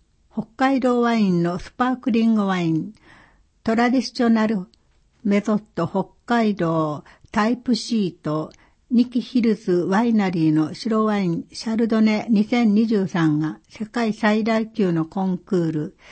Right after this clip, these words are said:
デキャンタワールドワインアワード二千二十五で最高賞に次ぐ金賞に選ばれました。世界各国のソムリエらの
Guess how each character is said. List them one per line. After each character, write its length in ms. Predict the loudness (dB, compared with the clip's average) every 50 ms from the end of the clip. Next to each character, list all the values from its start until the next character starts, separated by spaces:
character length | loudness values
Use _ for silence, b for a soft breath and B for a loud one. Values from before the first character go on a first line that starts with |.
| B B B B B B -4
デ 120 | -4 -4
キ 140 | 0 0 2
ャ 100 | 4 4
ン 120 | 2 2
タ 180 | 0 -2 0 0
ワ 180 | 0 0 0 0
ー 60 | 0
ル 140 | -2 -2 -2
ド 180 | -2 -2 -2
ワ 160 | -2 0 0
イ 180 | 2 2 2 0
ン 100 | 0 -2
ア 120 | -4 -2
ワ 220 | -2 -2 -2 -2 -2
ー 40 | -4
ド 240 | -4 -4 -6 -6 -8 -8 -6
二 80 | -6 -4
千 320 | -2 0 0 2 2 2
二 120 | 2 2 2
十 220 | 2 2 0 0
五 320 | -2 -4 -6 -6 -6 -8 -14 b b b b b b b _ -6
で 220 | -6 -6 -6 -6 _ _ _ _ _ -20 -18
最 260 | -8 -4 -4 -2 -2
高 320 | -4 -4 -2 -2 0 0 0
賞 300 | -2 -2 -2 -2 0 0
に 140 | 0 -2 -4
次 280 | -4 -4 -4 -2 -2
ぐ 220 | 0 -2 -4 -6 -10 -8
金 260 | 0 2 4 4 2
賞 320 | 2 0 -2 0 2 2
に 220 | 2 2 2 0 0
選 240 | -2 -2 0 0 -2
ば 100 | -2 -4
れ 100 | -4 -2
ま 140 | -4 -4
し 140 | -6 -6 -10
た。 140 | -14 -14 -14 _ _ _ b b b b b b b b b b _ _ _ _ _
世 120 | -8 -8 -4
界 260 | -2 0 0 0 0
各 400 | -2 -4 -4 -4 -6 -8 -8 -8
国 180 | -4 -4 -4 -2
の 140 | -2 -4
ソ 160 | -4 -2 0 0
ム 160 | 2 2 2
リ 140 | 2 2 0
エ 280 | 0 -4 -6 -10 -8 -4
ら 140 | -2 -2
の 260 | 0 -2 -2 -4 -6